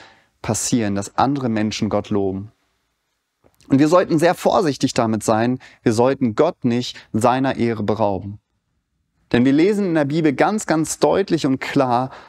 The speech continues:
Gott widersteht den Hochmütigen, den Demütigen aber gibt er Gnade. Das heißt, wenn wir Gott seine Ehre rauben, wenn wir uns selber auf die Schulter klopfen, wenn wir selber sagen, „Oh, hier, guck mal, wie toll ich bin und was ich gemacht habe“, dann wird Gott sich gegen uns wenden.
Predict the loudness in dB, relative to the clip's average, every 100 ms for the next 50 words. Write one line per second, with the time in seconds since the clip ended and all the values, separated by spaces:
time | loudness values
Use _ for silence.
0 | _ 2 4 2 2 2 2 0 2 0
1 | 0 0 0 0 -2 -2 -4 -6 -6 -10
2 | -16 _ _ _ -2 0 2 2 0 -2
3 | -2 -2 -2 -2 -4 -2 -4 -2 -6 -8
4 | -14 _ _ _ _ _ _ _ _ -4
5 | 0 0 2 0 0 2 0 0 -10 -16
6 | -6 0 2 2 0 0 0 0 0 0
7 | 0 0 0 -2 0 0 0 -2 -2 0
8 | 0 0 -2 0 -2 0 0 2 0 0
9 | 0 0 0 0 0 0 0 -2 -2 -2
10 | 0 0 -2 0 0 0 -4 -2 0 2
11 | 2 0 0 0 0 -2 -6 _ 2 2
12 | 2 -2 0 -2 -4 -4 -4 -4 _ _
13 | _ _ _ _ _ _ _ _ _ -6
14 | -2 -2 0 0 0 -2 -2 0 0 -2
15 | -6 -6 -8 -8 -12